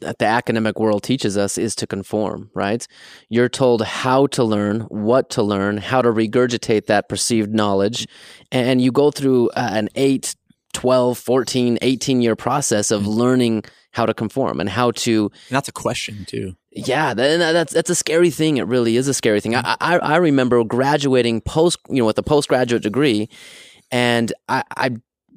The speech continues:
Speaker 1: I didn't really felt like I had learned until I actually started learning the things that I wanted to learn. Now, I had learned how to,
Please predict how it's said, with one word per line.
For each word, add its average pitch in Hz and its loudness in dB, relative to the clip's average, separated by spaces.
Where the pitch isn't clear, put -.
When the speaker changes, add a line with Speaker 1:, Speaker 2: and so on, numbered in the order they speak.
Speaker 1:
I 143 2
didn't 139 0
really 143 2
felt 135 0
like 120 0
I 117 2
had 110 -2
learned 120 0
until 120 -2
I 117 0
actually 120 -2
started 113 0
learning 127 2
the 117 0
things 117 0
that 107 -2
I 104 2
wanted 104 0
to - -4
learn. 67 -4
Now, 123 2
I 151 2
had 143 0
learned 127 2
how 117 0
to, 107 2